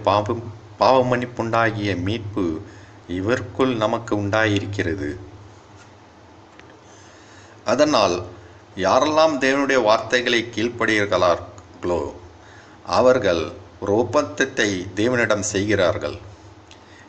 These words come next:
இந்த ஒப்பந்தத்தின் பேரில் தான் இரத்த உடன்படிக்கை என்று நாம் அழைக்கிறோம்.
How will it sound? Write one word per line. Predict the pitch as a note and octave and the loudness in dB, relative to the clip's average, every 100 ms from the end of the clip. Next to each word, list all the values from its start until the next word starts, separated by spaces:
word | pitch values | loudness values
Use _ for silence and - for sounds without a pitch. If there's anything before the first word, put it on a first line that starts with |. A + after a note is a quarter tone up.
| A#2+ | -4
இந்த | C#3 C#3 | 2 4
ஒப்பந்தத்தின் | C3 - D3+ D3 C3+ C3 - - B2 A#2+ G#2+ | 4 0 0 0 -2 -4 -8 -4 -2 -2 -4
பேரில் | A2+ C3+ A#2+ F2 E2+ E2+ - - - - - - - - | 0 2 2 0 -2 -8 -16 -20 -20 -20 -20 -20 -20 -2
தான் | G2 A2 G2+ | 0 2 0
இரத்த | G#2 G#2+ - | -4 -2 -2
உடன்படிக்கை | A2+ A2 A2+ A2 G#2 G2+ G2+ G2 G2 G2 | 0 0 -2 0 -4 0 0 -2 -4 -6
என்று | F#2+ G#2 | -6 -2
நாம் | G2 G2 G2 | -2 -2 -4
அழைக்கிறோம். | G2 F#2+ F#2+ F2 D#2+ | -6 -6 -6 -8 -8